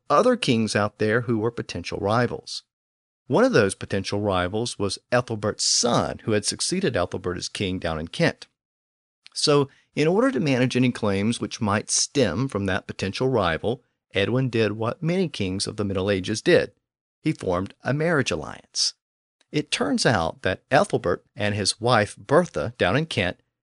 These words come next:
had had a daughter as well as a son. The daughter's name was Ethelberg, and Edwin realized that a marriage to Ethelberg would likely prevent her brother, the King of Kent,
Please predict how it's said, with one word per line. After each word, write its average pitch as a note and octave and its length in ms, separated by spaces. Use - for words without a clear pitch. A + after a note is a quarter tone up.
had B2+ 120
had C#3 180
a C3 220
daughter D3 560
as A2 220
well F#2+ 260
as E2+ 80
a F#2+ 60
son. F2 480
The A2 80
daughter's G#3 520
name F#2+ 400
was - 260
Ethelberg, G#2 720
and C3 420
Edwin C#3 360
realized A#2+ 560
that A2+ 100
a A#2 60
marriage G3+ 420
to - 140
Ethelberg B2 500
would D#3 120
likely D#3 360
prevent C3 440
her A2 140
brother, D3 560
the - 100
King A#3+ 220
of B2+ 120
Kent, F#2 300